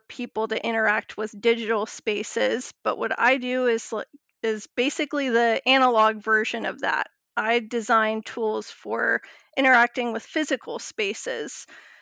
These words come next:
So we kind of have three pillars that we work in. We have, um, wayfinding. So if you imagine, uh, our clients are hospitals or college campuses,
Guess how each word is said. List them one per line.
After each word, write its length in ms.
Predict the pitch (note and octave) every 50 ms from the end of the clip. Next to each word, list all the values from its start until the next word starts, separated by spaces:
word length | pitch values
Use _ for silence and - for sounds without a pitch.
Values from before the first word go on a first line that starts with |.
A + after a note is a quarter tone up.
| _ _
So 300 | - - A#3+ B3 A#3 A3+
we 360 | G#3 B3 C4 B3+ B3+ - - _
kind 240 | - D4 D#4 E4 F4
of 100 | D#4+ -
have 200 | C#4+ A#3+ A3+ -
three 640 | - - - A#3+ A#3+ A#3+ B3 B3 B3 A#3+ A#3+ A#3
pillars 640 | - - - B3+ A3 A3 A3 A3+ A#3+ B3+ C4+ C#4+ - -
that 140 | A3+ G#3 -
we 120 | G#3+ G#3+ G#3
work 380 | G3 G3 G3+ G3+ G#3 - -
in. 260 | B3+ B3+ C4+ C#4 C4+
We 140 | A#3+ A3 G#3
have, 340 | - - G3+ G#3 G#3 G3+ G3+ - - -
um, 320 | G3+ G3+ G3+ G3+ G#3 - - -
wayfinding. 800 | G#3+ G#3+ G#3+ A#3+ - - C#4+ C4+ C#4 D4 D4+ D#4 D#4 D#4+ E4 F4 - - - - - - _ _
So 260 | - - G#3+ G#3+ G#3
if 220 | G#3 G#3+ - -
you 140 | A3+ A3+ G#3+
imagine, 760 | G#3+ G#3+ G3+ G3 G3+ G#3 G#3+ G#3 - G#3+ G#3 G#3 G#3 G#3 G#3
uh, 300 | - - G#3 G#3 G3 F#3 -
our 140 | - A3 G#3+
clients 500 | - - G#3+ G#3+ G#3+ G#3+ A3 - - -
are 340 | - G3+ G3+ G3 G3 G3+ -
hospitals 1080 | - - - - B3 A#3 - - - - B3 A#3 A#3 A#3 A3+ A3+ A3 A3 A3+ - - - -
or 340 | - G3+ G3 G#3 G3+ G3+ G3+ -
college 440 | - A3 G3+ - G#3 G3+ G#3 - - -
campuses, 760 | C#4 C4 B3+ - - - - - A#3+ A#3 A3+ A3 A3+ -